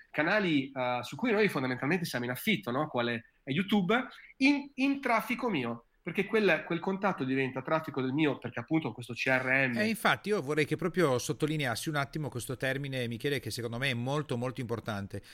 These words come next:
Speaker 2: Che cos'è il traffico di proprietà e, eh, diciamo, qual è il suo alter ego, quello che invece
Speaker 1: Sì.
Speaker 2: appunto non è di proprietà? Perché secondo me questo sfugge a molte persone.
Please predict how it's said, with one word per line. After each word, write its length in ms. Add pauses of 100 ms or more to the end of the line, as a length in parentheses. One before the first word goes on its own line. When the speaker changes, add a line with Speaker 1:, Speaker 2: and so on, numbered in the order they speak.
(260)
Speaker 2:
Che 160
cos'è 240
il 100
traffico 540
di 100
proprietà 720
e, 340
eh, 220
diciamo, 800 (240)
qual 200
è 20
il 80
suo 160
alter 280
ego, 360 (240)
quello 260
che 120
invece 320
Speaker 1:
Sì. 60
Speaker 2:
appunto 200
non 100
è 20
di 60
proprietà? 360
Perché 380 (220)
secondo 320
me 100
questo 260
sfugge 420
a 60
molte 260
persone. 540